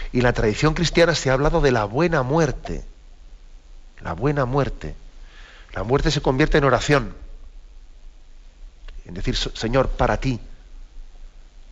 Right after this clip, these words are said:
Tuya es, tú me la diste, te la devuelvo". Vamos a pedir, ¿no? Yo sé que estoy diciendo algo muy fuerte, ¿no? Vamos a pedir que el Señor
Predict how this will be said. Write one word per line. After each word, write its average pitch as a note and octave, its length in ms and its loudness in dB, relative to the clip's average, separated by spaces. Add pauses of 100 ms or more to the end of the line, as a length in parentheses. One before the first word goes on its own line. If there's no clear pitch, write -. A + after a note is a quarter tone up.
(100)
Tuya C#3 340 2
es, - 360 2 (280)
tú C3 140 0
me C#3 100 2
la B2 120 4
diste, B2 340 -2
te A2 160 -2
la G#2+ 80 4
devuelvo". A2 420 2 (1000)
Vamos C3+ 240 2
a C#3 60 4
pedir, C3 340 2
¿no? B2 80 2
Yo B2+ 120 4
sé A#2 140 0
que B2 60 0
estoy A#2+ 160 0
diciendo A#2+ 320 2
algo A#2 220 2
muy A#2 200 -2
fuerte, C3 400 2
¿no? C3 160 -4 (960)
Vamos A#2+ 240 2
a - 20 -2
pedir B2 300 2
que - 80 0
el A2 80 0
Señor A#2+ 420 0